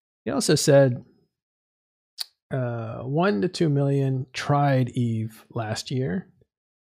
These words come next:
So, uh, that may be what that one point three million number comes from.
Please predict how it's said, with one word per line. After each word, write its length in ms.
So, 680
uh, 340
that 160
may 180
be 420
what 140
that 120
one 160
point 220
three 300
million 400
number 260
comes 280
from. 360